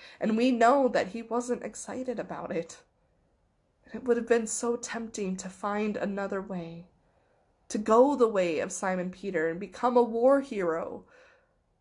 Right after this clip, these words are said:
But that's not God's way. I think Simon Peter speaks for so many of us in this moment, the desire to avoid suffering. Peter in this moment saw his friend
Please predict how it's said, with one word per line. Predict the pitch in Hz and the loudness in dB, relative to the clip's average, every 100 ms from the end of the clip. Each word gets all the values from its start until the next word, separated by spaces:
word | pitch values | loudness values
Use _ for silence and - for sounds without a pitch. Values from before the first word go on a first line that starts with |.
| _ _ | _ _
But | - 196 | -14 -8
that's | 208 208 - - | -8 -8 -16 -8
not | 190 190 214 - - _ _ | -4 -2 -4 -6 -10 _ _
God's | 180 180 240 - | -8 -6 -6 -12
way. | - - - _ _ _ _ _ _ _ _ _ _ _ _ _ _ _ _ _ | -16 -18 -20 _ _ _ _ _ _ _ _ _ _ _ _ _ _ _ _ _
I | - | -16
think | - 254 208 | 0 0 0
Simon | 220 254 196 190 | 0 2 0 -4
Peter | 233 214 180 | -6 -4 -4
speaks | - - 208 - | -6 -8 -10 -10
for | - | -12
so | 185 202 196 | -10 -6 -4
many | 180 190 175 | -4 -2 -4
of | 165 | -4
us | 165 - | -8 -8
in | 170 | -10
this | 175 - | -10 -8
moment, | 170 165 160 180 - - - | -8 -8 -14 -16 -16 -10 6
the | 233 | 6
desire | 226 214 196 196 202 208 | 6 2 0 2 -2 -4
to | 208 - - | -6 -10 -4
avoid | 180 190 185 185 185 180 | -4 -2 -4 -2 -4 -6
suffering. | 175 180 - 190 175 185 - _ _ _ _ _ _ _ _ - _ _ _ - | -10 -10 -14 -14 -14 -16 -20 _ _ _ _ _ _ _ _ -20 _ _ _ -8
Peter | 233 214 196 | -2 2 2
in | 190 | 2
this | 196 - | -4 0
moment | 208 208 175 | 0 2 0
saw | 185 185 190 | 2 2 2
his | 196 - | -2 -8
friend | - 202 196 196 | -4 0 0 -2